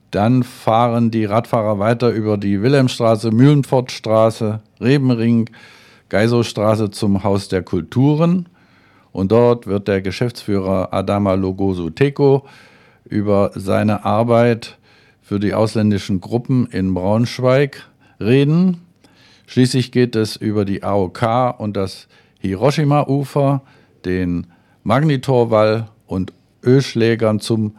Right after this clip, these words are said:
Magnikirchplatz. Dort hält traditionsgemäß der zuständige Pastor Böger eine Rede über Frieden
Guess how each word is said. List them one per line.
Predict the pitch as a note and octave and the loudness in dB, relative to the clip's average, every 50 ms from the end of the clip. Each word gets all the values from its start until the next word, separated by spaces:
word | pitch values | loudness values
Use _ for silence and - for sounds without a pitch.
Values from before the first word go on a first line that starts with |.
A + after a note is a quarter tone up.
| _ _ | _ _
Magnikirchplatz. | G#2+ G#2 C3 D#3 D3 A#2+ A2 G#2+ G2+ - C#3 E3 F3+ E3 - - - - F#2 F#2 - - - - - - _ _ _ _ _ - - - _ _ _ _ | -2 0 0 2 2 0 0 -2 -2 0 0 2 2 0 -2 -4 -8 -4 -2 -2 -2 -2 -6 -12 -20 -20 _ _ _ _ _ -20 -20 -20 _ _ _ _
Dort | - G#2+ A#2 C3+ D3+ F3 F3 - - - _ _ _ _ | 2 4 4 4 4 2 -2 -6 -12 -18 _ _ _ _
hält | - A#2 A2+ A#2+ B2+ B2 B2 - | -2 2 2 4 2 2 0 -4
traditionsgemäß | - - B2 A#2 A#2+ A2+ - C3 B2 A#2+ A#2 - - A2 G#2+ G#2 G#2 G#2 G2 - - - | -2 0 2 2 0 0 2 2 2 2 2 0 -2 -2 0 0 0 0 -2 -4 -4 -2
der | - F#2 F#2 E2+ | -2 0 0 -2
zuständige | - - - A2+ A2 G#2 - - - F#2 F#2 F#2 F2+ F#2 F2+ F2+ E2 D#2+ | -4 -6 -4 -4 -4 -4 -4 -4 -4 -4 -2 -2 -2 -4 -4 -4 -6 -6
Pastor | - - F#2+ F#2 - - F2 D#2+ | -4 -4 -4 -4 -4 -6 -8 -6
Böger | D#2+ F#2 B2 D#3+ D#3 D#3 C#3+ - | -2 0 0 2 2 2 2 2
eine | C#3+ D3 C#3+ C3+ C3 C#3 C3 - _ _ | 2 2 2 2 2 0 -2 -4 _ _
Rede | - F2+ G#2+ B2 C3+ C3 C3+ C3 A#2+ | -6 -2 0 2 2 2 2 0 0
über | - A#2 A#2+ A#2 A#2 G#2+ | 0 -2 0 0 0 0
Frieden | - - - G#2 A2+ A#2+ A#2+ A#2 A#2+ A2+ A2+ - | 0 -2 -6 -4 -2 -2 0 0 -2 -2 -4 -6